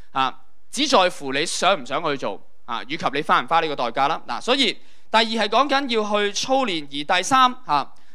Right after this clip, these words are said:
第三同第二爭一個字嘅啫。嗰句説話就係話，人生呢，裏面有啲嘅事情係更值得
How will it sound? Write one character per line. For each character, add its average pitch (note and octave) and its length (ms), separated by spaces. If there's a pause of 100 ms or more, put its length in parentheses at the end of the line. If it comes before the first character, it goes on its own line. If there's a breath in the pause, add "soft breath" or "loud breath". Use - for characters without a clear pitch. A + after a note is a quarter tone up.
第 A3+ 140
三 D#4 180
同 G3 140
第 F#3 80
二 F#3 60
爭 G#3+ 460
一 C4 40
個 G#3 100
字 F3+ 180
嘅 E3 160
啫。 G#3+ 140 (240)
嗰 - 100
句 B3+ 240
説 - 60
話 E3+ 140
就 E3+ 100
係 E3 80
話， D#3+ 300 (240 loud breath)
人 E3+ 400
生 C#4+ 280
呢， B3+ 200
裏 F#3 120
面 F3 240
有 D#3+ 100
啲 A#3+ 140
嘅 G3 60
事 E3 240
情 C3+ 260
係 D#3+ 340 (380 soft breath)
更 A#3+ 640
值 A3+ 140
得 C4 320